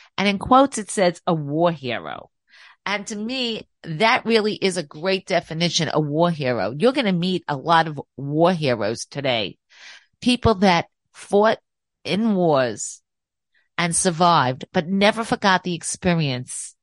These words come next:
and never forgot the reason they went to war in the first place,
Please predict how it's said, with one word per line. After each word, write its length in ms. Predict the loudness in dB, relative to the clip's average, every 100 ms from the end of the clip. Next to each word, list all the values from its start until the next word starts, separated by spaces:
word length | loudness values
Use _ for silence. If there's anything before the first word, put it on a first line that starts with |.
| _
and 200 | 0 2
never 260 | 2 2 -4
forgot 560 | -8 -2 2 2 0 _ _ -4
the 140 | -2
reason 400 | 0 0 0 0
they 160 | 2 2
went 300 | 2 0 -2
to 100 | -6
war 280 | -2 0 0
in 100 | -4
the 60 | -8
first 380 | -4 -4 -4 -6
place, 400 | -6 -8 -12